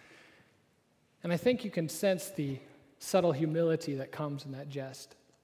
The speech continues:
But sometimes I think that we put our confidence in things like rituals or things like mental checklists that give us a false sense of security. So where was Micah's security?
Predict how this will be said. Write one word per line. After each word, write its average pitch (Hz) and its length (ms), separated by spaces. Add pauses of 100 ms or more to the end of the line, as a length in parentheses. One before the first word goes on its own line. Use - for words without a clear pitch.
(920)
But 185 100
sometimes 254 440
I 208 80
think 208 520 (420)
that 185 100
we 180 120
put 226 180
our 190 100
confidence 190 680
in 156 80
things 165 600 (420)
like 147 200
rituals 214 720
or 139 140
things 180 340
like 147 240
mental 165 240
checklists 170 760 (380)
that 151 120
give 185 140
us 190 160
a 139 40
false - 540
sense 190 480
of 156 80
security. 160 580 (840)
So 254 160
where 285 100
was 247 160
Micah's 233 340
security? 147 540